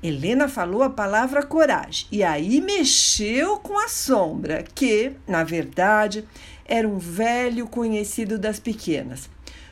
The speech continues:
Todo de verde, com cara de moleque levado da breca, apareceu na frente delas nada menos que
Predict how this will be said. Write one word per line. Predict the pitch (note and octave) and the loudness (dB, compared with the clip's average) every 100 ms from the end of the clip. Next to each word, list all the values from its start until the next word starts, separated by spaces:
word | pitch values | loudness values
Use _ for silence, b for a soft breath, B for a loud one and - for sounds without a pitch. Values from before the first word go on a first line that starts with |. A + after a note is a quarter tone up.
| B - | B -4
Todo | F#4+ F4+ C#4 | 0 0 0
de | G3 | -2
verde, | E3+ E3 A3 A3 G#3 G3 | -6 -2 2 2 0 -6
com | G#3 A3 | -4 -4
cara | B3 C#4 A#3 | 0 0 0
de | G#3 | -2
moleque | G#3 G3 F#3+ F3 F3 F#3 | -2 0 0 0 0 -4
levado | F#3 E3 A#3 C4+ B3 | -4 -2 0 2 0
da | F3 D#3 | -4 -4
breca, | D3 G3+ G3+ G3 G#3+ | 0 2 2 0 -6
apareceu | A#3+ A3+ A3 - B3 | -4 -2 -4 -4 -2
na | A3 | -4
frente | G#3+ - D4 E4 D#4+ G3+ | -6 -4 -2 -2 -2 -4
delas | F3 G#3 A#3 A#3+ | -2 0 0 -2
nada | C#4 E4 G4+ E4+ B3 | -2 0 0 0 0
menos | A3 B3+ D#4+ E4+ E4 | 2 2 0 -2 -2
que | - E4 G#4+ | 4 4 2